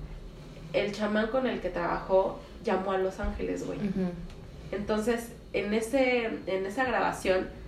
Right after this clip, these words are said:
Speaker 1: se dice que había ángeles en el fondo que obviamente tú no podías visualizar.
Speaker 2: Ok.
Speaker 1: Y que por eso, cuando ese güey dio su primer mensaje, la gente confió en él.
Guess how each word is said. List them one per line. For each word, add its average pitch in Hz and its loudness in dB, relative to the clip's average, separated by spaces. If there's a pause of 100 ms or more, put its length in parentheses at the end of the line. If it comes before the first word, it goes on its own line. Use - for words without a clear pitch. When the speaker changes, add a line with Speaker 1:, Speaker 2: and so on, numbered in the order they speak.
(300)
Speaker 1:
se 208 4
dice 247 4 (1000)
que 233 6
había 226 6
ángeles 247 2 (220)
en 180 4
el 170 2
fondo 220 0 (920)
que 233 4
obviamente 214 2
tú 202 2
no 185 2
podías 165 4
visualizar. 165 -4 (400)
Speaker 2:
Ok. 202 0 (1300)
Speaker 1:
Y - 0
que 247 8
por 254 10
eso, 277 8
cuando 233 6
ese 294 6
güey 254 8
dio 262 4
su - -4
primer 208 0
mensaje, 226 0
la 202 0
gente 208 -2
confió 185 -4
en 196 -6
él. 202 -8